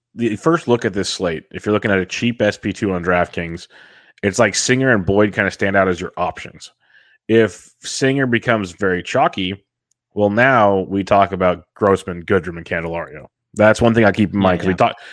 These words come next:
Speaker 1: pretty much when we talked about these guys, the Detroit's
Speaker 2: <laughs>
Speaker 1: basically in, like, the last week or so, they've been affordable, and that's the main hub of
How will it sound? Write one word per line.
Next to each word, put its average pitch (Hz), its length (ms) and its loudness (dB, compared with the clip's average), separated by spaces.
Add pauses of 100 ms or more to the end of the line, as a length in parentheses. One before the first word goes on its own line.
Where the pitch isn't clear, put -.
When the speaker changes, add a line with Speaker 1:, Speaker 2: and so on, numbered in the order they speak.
(120)
Speaker 1:
pretty 147 140 2
much 147 120 2
when 135 80 2
we 117 60 2
talked 123 180 2
about 120 180 2
these 110 160 -2
guys, 107 500 2
the 101 100 -10
Detroit's 95 460 0
Speaker 2:
<laughs> - 60 -18
Speaker 1:
basically 92 520 -4
in, 95 200 -2
like, 92 220 -4
the 95 80 -6
last 95 300 -2
week 107 180 -4
or 92 60 -6
so, 92 340 -2 (400)
they've 101 140 2
been 98 80 -2
affordable, 135 640 4 (180)
and 101 100 -4
that's 113 240 0 (120)
the 127 80 -2
main 117 460 -2 (280)
hub 110 300 0
of 90 120 -4